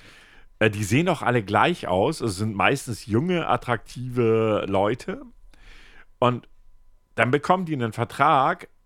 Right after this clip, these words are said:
und danach ist ihr Leben vorbei. Also es ging so weit in diesem Bericht von, ich glaube, Steuerung F war's. Ich will mich da nicht drauf festnageln lassen.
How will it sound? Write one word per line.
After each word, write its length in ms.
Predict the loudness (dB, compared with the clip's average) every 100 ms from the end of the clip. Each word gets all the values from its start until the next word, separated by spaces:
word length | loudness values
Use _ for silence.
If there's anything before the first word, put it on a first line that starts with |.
| _ _
und 140 | 2
danach 260 | 4 4 0
ist 240 | -6 -2
ihr 80 | -2
Leben 300 | 0 -2 -4
vorbei. 440 | -4 0 0 -2 -4
Also 200 | -6 -6
es 100 | -6
ging 220 | -4 -2
so 220 | 0 0
weit 300 | 2 0 0
in 140 | -6 -8
diesem 240 | -8 -8
Bericht 260 | -6 -6 -6
von, 200 | -8 -6
ich 100 | -2
glaube, 220 | 0 0
Steuerung 340 | 0 0 -2
F 220 | -8 -10
war's. 180 | -10 -10
Ich 160 | -12 -4
will 100 | -2
mich 140 | -2
da 140 | -2 -2
nicht 100 | -4
drauf 200 | -8 -6
festnageln 500 | -10 -10 -14 -14 -14
lassen. 300 | -16 -16